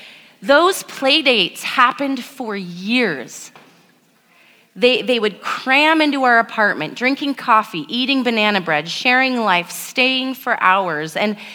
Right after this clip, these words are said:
and that, that, that because our feet touched the same orange shag carpet, we were able to share our stories. I was able to share my rescue story with Jesus, how he rescued me and how he's continuing to rescue me. And they were able to share their stories,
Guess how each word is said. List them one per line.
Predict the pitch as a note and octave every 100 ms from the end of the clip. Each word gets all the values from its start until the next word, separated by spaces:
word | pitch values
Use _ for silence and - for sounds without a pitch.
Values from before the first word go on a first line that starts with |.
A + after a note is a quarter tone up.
| - -
and | A3+ B3
that, | A#3+ - G3 - E3
that, | A3 -
that | A3 G#3+ - F#3+
because | A3 A#3 D4+ E4+
our | D4+ C4
feet | B3 C#4 C4+ -
touched | - B3+ - -
the | G#3
same | - A#3 A3+ A#3
orange | A3 A3 A3+
shag | A3+ - G#3+ A3 F#3+
carpet, | B3 G#3+ - E3 - - - - - - - - - - - - -
we | B3
were | C4+
able | C#4 C#4
to | C4+
share | C4+ - C4+ C4 C4
our | A3+ A3+
stories. | - - - A3 G#3 F#3+ D3+ D#3 - - - _ _ _ _ _ -
I | A3+
was | C#4 B3
able | C4
to | C4
share | B3 C4+ B3
my | A#3+
rescue | A#3 A3+ - A#3+
story | A3+ - G#3 F#3+
with | F3+
Jesus, | E3+ A3+ A#3 G3 E3+
how | G#3
he | A3
rescued | A3 A#3 - B3+
me | B3
and |
how | A#3 C4+
he's | C4
continuing | - B3 - A#3+ A#3 A3 G#3
to | G#3
rescue | F#3+ F3+ - F3+
me. | D#3 C#3+
And | F#3
they | A#3+
were | B3+
able | C4 A#3+
to | A#3
share | - A3+
their | G#3 G#3+
stories, | G#3 - F3+ D3 D3+ -